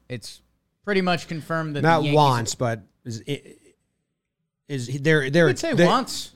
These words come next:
Speaker 2: well, well, they, we, we didn't hear that. We heard they were, he, they were one of the choices, but they were gonna not be if they didn't land Judge.
Speaker 1: Wants the Yankees if they give him the right contract,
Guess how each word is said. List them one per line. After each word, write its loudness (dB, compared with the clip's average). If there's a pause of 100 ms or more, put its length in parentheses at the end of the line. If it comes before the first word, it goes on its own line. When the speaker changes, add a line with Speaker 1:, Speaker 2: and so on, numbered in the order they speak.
Speaker 2:
well, 4
well, 4
they, 6
we, -6 (160)
we -2
didn't -4
hear -6
that. -4
We -6
heard -6
they -8
were, -10
he, -8
they -8
were -8
one -4
of -6
the -8
choices, -2
but -8
they -8
were -8
gonna -10
not -2
be -16
if -14
they -6
didn't -12
land -14
Judge. -18
Speaker 1:
Wants -6
the -4
Yankees -4
if -8
they -6
give -6
him -6
the -6
right -2
contract, -6